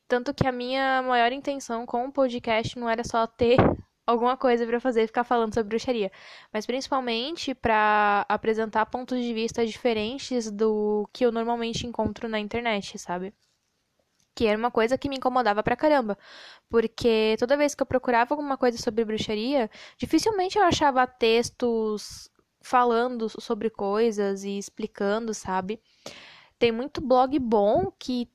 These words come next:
fica, tipo, escondido na internet e eu acho, às vezes, por acaso, umas coisas assim. Po-, como, por exemplo, eu achei recentemente o, o blog Espelho de Circe, o Espelho de Circe, ou Kirk, enfim.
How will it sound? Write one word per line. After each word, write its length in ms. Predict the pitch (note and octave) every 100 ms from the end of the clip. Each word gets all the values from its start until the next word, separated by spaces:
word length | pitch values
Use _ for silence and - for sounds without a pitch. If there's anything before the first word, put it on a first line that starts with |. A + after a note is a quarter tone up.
| -
fica, 240 | B3+ -
tipo, 580 | C#4+ - - B3+ B3+ B3
escondido 920 | A#3 - D#4 D#4+ B3 B3+ C#4+ D4 C#4 B3
na 180 | A#3 A3+
internet 600 | A#3 B3 A3 A3 C#4 C4
e 40 |
eu 140 | A#3 A3
acho, 300 | G#3+ A3+ B3
às 60 |
vezes, 220 | A3+ A3+
por 240 | - - A3
acaso, 920 | C#4+ - - G#3 G#3 B3+ A3+ G3+ F#3+
umas 320 | F#3+ G3 G#3+
coisas 340 | - G3+ G3+ G#3+
assim. 340 | A3 G3+ G#3+ - - _ _ _
Po-, 160 | - A#3
como, 260 | - A#3+ A#3+
por 140 | B3
exemplo, 400 | A#3+ A3 A#3+ B3+
eu 40 |
achei 200 | A3+ A3+
recentemente 760 | A3+ A3+ A#3 A3+ A#3+ A3 G#3 -
o, 120 | A#3 -
o 220 | A3+ A3+
blog 360 | G#3 G#3+ G#3+ G#3+
Espelho 380 | - - A3+ G#3
de 140 | A#3
Circe, 580 | - A3 A3+ - - F#3 _ _ _ - _
o 340 | - G#3 G3+ G3
Espelho 360 | G#3 A3+ A3
de 100 | A3
Circe, 540 | A3 - G3+ A#3 - G3+
ou 120 | G3+
Kirk, 520 | - G#3 A3 - F#3+ - _ _ _ _
enfim. 320 | G#3+ - F#3+